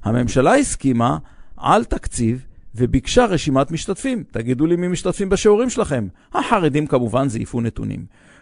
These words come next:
כל גורם לפי המסדר והקהילה שלו. באלף תשע מאות תשעים וארבע ביקשו תקצוב לשלושה מיליון שעות. באלף תשע מאות תשעים ושמונה ביקשו תקצוב לחמישה מיליון שעות,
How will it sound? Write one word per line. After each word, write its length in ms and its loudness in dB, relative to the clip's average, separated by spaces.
כל 200 4
גורם 280 6
לפי 200 2
המסדר 400 2
והקהילה 500 0
שלו. 320 -6
באלף 200 -2
תשע 120 4
מאות 120 0
תשעים 240 -2
וארבע 260 4
ביקשו 300 -2
תקצוב 440 -6
לשלושה 720 0
מיליון 520 0
שעות. 540 -6
באלף 320 0
תשע 140 0
מאות 120 0
תשעים 240 -4
ושמונה 480 -2
ביקשו 440 -4
תקצוב 540 -6
לחמישה 540 0
מיליון 300 4
שעות, 380 -8